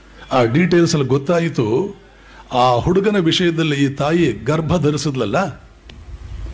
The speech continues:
ಯಾವ ಟೈಮ್ನಲ್ಲಿ ಈ ಹುಡುಗ ಹೊಟ್ಟೆ ಒಳಗೆ ಪ್ರವೇಶ ಮಾಡಿದ, ಗರ್ಭ ಧರಿಸಿದ್ಲು ನೋಡಿ ಅವಳು, ಕನ್ಸೆಪ್ಷನ್ ಅಂತಾರೆ ಇಂಗ್ಲಿಷ್ನಲ್ಲಿ, ಗರ್ಭಧಾರಣೆ. ಈ ಹುಡುಗನ ವಿಷಯದಲ್ಲಿ ಗರ್ಭಧಾರಣೆ ಆಯ್ತಲ್ಲ ಅವಳಿಗೆ,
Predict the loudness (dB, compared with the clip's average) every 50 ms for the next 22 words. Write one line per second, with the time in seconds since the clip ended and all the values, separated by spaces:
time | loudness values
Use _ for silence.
0 | -14 -16 -16 -14 -10 -10 -8 -4 0 2 4 6 6 6 6 6 6 4 2 0
1 | -2 0 2 2 2 2 2 2 2 2 2 0 0 -2 -4 -6 -8 -10 -16 -18
2 | -8 -2 0 0 2 2 2 2 2 2 0 0 -2 -4 0 0 0 2 2 2
3 | 0 0 -2 -2 -2 -2 -2 -2 0 0 0 0 0 -2 -2 -4 -6 -14 -20 -20
4 | -20 -14 -6 -2 0 0 2 2 2 2 2 2 0 0 0 -2 -2 -2 0 0
5 | 2 2 2 0 0 -2 -8 -12 -16 -20 -20 -20 -20 -16 -6 -2 2 2 2 2
6 | 2 0 -2 0 -2 0 0 0 -2 -2 0 0 2 2 2 2 0 0 0 -2
7 | -6 -8 -8 -12 -18 -20 -20 -20 -18 -8 -2 0 2 2 4 4 4 4 4 4
8 | 4 2 2 0 -2 -4 -6 -12 -20 -20 -20 -20 -20 -18 -8 -2 0 2 2 4
9 | 4 2 2 2 2 2 2 0 0 -2 0 0 0 0 0 -2 -2 0 0 0
10 | 2 2 0 0 0 0 0 -2 -2 -2 -2 0 0 0 0 0 0 -2 -2 -4
11 | -6 -10 -18